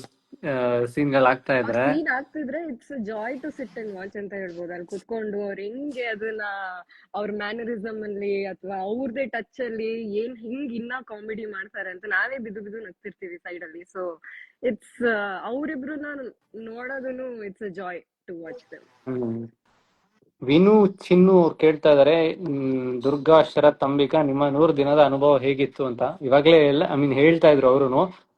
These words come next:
Speaker 1: So, ಹಂಡ್ರೆಡ್ ಡೇಸ್ ತುಂಬಾ ಚೆನ್ನಾಗಿತ್ತು. Actually, ಆ, ನೂರು ದಿನದಲ್ಲಿ ನಾವು ತುಂಬಾ ಕತೆ ಹೇಳ್ಬಿಟ್ಟಿದೀವಿ. Usually ಸೀರಿಯಲ್ಸ್ ಅಲ್ಲಿ ಈ ನೂರು ಎಪಿಸೋಡ್ ಅಲ್ಲಿ ನಾವ್ ಏನ್ ಕತೆ ಹೇಳಿದ್ವೋ, ಯೂಶುವಲ್ ಸೀರಿಯಲ್ ಆಗಿದ್ರೆ ಇದೊಂದು ಮುನ್ನೂರು, ಮುನ್ನೂರೈವತ್ತು, ಆ, ಅಷ್ಟ್ ಎಪಿಸೋಡ್ ತಗೊಂತಾ ಇದನ್ನ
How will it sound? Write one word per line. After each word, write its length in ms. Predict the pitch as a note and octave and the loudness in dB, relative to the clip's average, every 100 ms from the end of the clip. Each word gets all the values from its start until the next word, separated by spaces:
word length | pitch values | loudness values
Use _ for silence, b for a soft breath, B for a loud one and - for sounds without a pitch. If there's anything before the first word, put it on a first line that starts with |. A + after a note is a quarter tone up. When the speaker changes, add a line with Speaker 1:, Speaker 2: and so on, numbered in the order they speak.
| _ _ | _ _
Speaker 1:
So, 260 | D3+ D#3 D3+ | 6 8 8
ಹಂಡ್ರೆಡ್ 300 | C#3+ D#3+ F#3 | 6 6 6
ಡೇಸ್ 480 | F3+ F3+ - - - | 6 4 -2 -18 -4
ತುಂಬಾ 240 | D#3+ G3+ | 4 6
ಚೆನ್ನಾಗಿತ್ತು. 560 | G3+ F3 F3 D#3+ D3 E3+ | 6 4 4 2 4 6
Actually, 540 | D3 - D#3 E3 D3 b b _ _ | 6 4 2 2 2 b b _ _
ಆ, 60 | D3 C3+ B2+ B2+ A#2+ A#2+ A#2 B2+ - - | 4 6 8 8 8 8 8 6 0 -4
ನೂರು 340 | D#3 F#3+ A3 | 4 6 8
ದಿನದಲ್ಲಿ 280 | F#3 G3 G3 | 6 6 4
ನಾವು 140 | F3+ - | 2 2
ತುಂಬಾ 260 | D#3 A3+ | 6 6
ಕತೆ 220 | G#3+ F3+ | 6 4
ಹೇಳ್ಬಿಟ್ಟಿದೀವಿ. 680 | D#3+ C#3+ C3 C3+ B2 A#2 B2 _ _ _ | 4 4 0 -2 -2 -4 -6 _ _ _
Usually 300 | D3 F3+ F#3 | 4 6 8
ಸೀರಿಯಲ್ಸ್ 460 | F#3 F#3 F#3+ F3 F3 | 8 8 8 6 4
ಅಲ್ಲಿ 140 | F3+ | 6
ಈ 200 | F3 D#3+ | 6 6
ನೂರು 300 | D3+ E3 F3+ | 4 4 4
ಎಪಿಸೋಡ್ 320 | F3 E3 E3 | 2 0 2
ಅಲ್ಲಿ 140 | D#3+ D3+ | 2 2
ನಾವ್ 120 | C#3+ | 0
ಏನ್ 160 | D3 D3 | -2 -2
ಕತೆ 200 | C3+ D#3 | 0 2
ಹೇಳಿದ್ವೋ, 480 | C#3 B2 A#2 E3 | 2 -2 -2 -4
ಯೂಶುವಲ್ 460 | F3+ F3 F#3+ F#3 F3 | -2 0 4 4 4
ಸೀರಿಯಲ್ 360 | - D#3+ D#3+ C#3+ | 0 4 6 4
ಆಗಿದ್ರೆ 300 | B2+ E3 D#3 | 4 4 4
ಇದೊಂದು 520 | C3+ C3+ C3+ C3+ _ | 2 0 0 -2 _
ಮುನ್ನೂರು, 520 | C#3+ C#3 C#3 C3+ C3+ C3 | -4 -2 0 2 2 0
ಮುನ್ನೂರೈವತ್ತು, 1080 | _ _ C#3+ C#3+ C#3 C3+ C3 C#3+ C3+ - _ | _ _ -4 0 2 2 2 -2 -4 -6 _
ಆ, 200 | C#3 D#3+ | 0 2
ಅಷ್ಟ್ 200 | D#3 - | 0 2
ಎಪಿಸೋಡ್ 360 | F3+ F3+ F3 F3 | 2 6 4 6
ತಗೊಂತಾ 320 | D3 D3 C#3+ | 4 4 2
ಇದನ್ನ 260 | C3 A#2 | 2 2